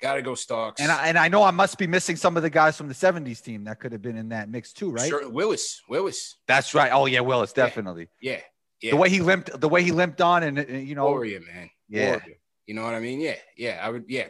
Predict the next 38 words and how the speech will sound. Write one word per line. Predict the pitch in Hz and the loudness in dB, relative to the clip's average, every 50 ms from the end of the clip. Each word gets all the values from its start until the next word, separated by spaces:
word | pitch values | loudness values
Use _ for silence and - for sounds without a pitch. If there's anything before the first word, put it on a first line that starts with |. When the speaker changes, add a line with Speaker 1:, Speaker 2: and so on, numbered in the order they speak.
| _ _ | _ _
Speaker 1:
you | 110 113 | -12 -8
got | 101 113 104 95 - | -6 -6 -8 -8 -4
Pearl, | - 143 160 165 160 151 147 143 - - | -2 0 2 2 2 0 -2 -6 -10 -12
Willis, | - 117 131 143 139 131 127 117 - - - - _ _ _ _ _ | -10 -6 -4 -4 -4 -4 -6 -8 -8 -10 -12 -16 _ _ _ _ _
Starks. | _ - - - - 135 131 127 123 120 - - - - - - - - _ _ _ _ _ _ _ - | _ -14 -14 -8 -4 -4 -2 -2 -2 -4 -6 -8 -10 -10 -10 -12 -14 -18 _ _ _ _ _ _ _ -14
You | 113 110 | -12 -12
know, | 104 98 | -12 -10
maybe | 101 110 107 104 | -12 -12 -12 -12
Sprewell, | - - - 139 135 127 127 123 120 107 | -12 -8 -6 -6 -4 -2 -2 -4 -4 -4
Mason. | 117 131 135 127 - - 120 117 107 - _ _ _ _ _ _ _ _ _ _ _ _ | -4 -6 -6 -6 -6 -8 -10 -10 -12 -16 _ _ _ _ _ _ _ _ _ _ _ _
Speaker 2:
Porzingis | - - 180 170 139 175 214 240 254 247 196 143 | 2 2 2 4 6 4 4 4 4 -2 0 4
backup | - 185 196 - 220 202 - | 4 4 4 6 2 0 2
five? | - 196 196 214 226 240 254 302 - - - _ _ _ _ _ _ _ _ _ _ _ | 4 4 6 6 6 4 2 0 -2 -12 -20 _ _ _ _ _ _ _ _ _ _ _
Speaker 1:
No, | - 87 - - _ _ _ | -16 -16 -16 -16 _ _ _
no, | 98 87 - _ _ | -16 -16 -16 _ _
no, | - _ _ - - - | -20 _ _ -20 -20 -8
no, | - - - - - - - - _ _ _ - - - _ _ _ | -6 -6 -4 -4 -8 -10 -14 -18 _ _ _ -20 -20 -20 _ _ _
no. | 285 - _ 392 - _ - | -10 -6 _ -10 -4 _ -2
He | - 160 | 0 0
wasn't | 175 170 135 139 | 0 -2 -2 -4
here | 139 135 127 | -4 -2 -2
that | 120 110 101 | -2 -4 -4
long. | 98 87 85 101 | -6 -10 -10 -8
No, | 104 87 | -10 -8
it | 85 101 117 | -6 -6 -2
wasn't. | 131 139 135 131 131 135 | -2 -2 -2 -4 -4 -4
We | 147 | -2
didn't | 156 156 147 | -2 -2 0
have | 143 135 127 | -2 -2 -4
good | - 127 117 | -4 -8 -8
memories | 110 107 101 98 87 82 - | -8 -10 -10 -12 -16 -18 -18
of | 85 | -20
him. | 85 85 85 | -20 -18 -12
He | 98 117 | -10 -8
wasn't | 123 117 95 101 | -8 -8 -8 -10
here | 95 90 | -14 -16
that | 85 80 69 | -16 -18 -18
long. | 71 71 - | -20 -20 -20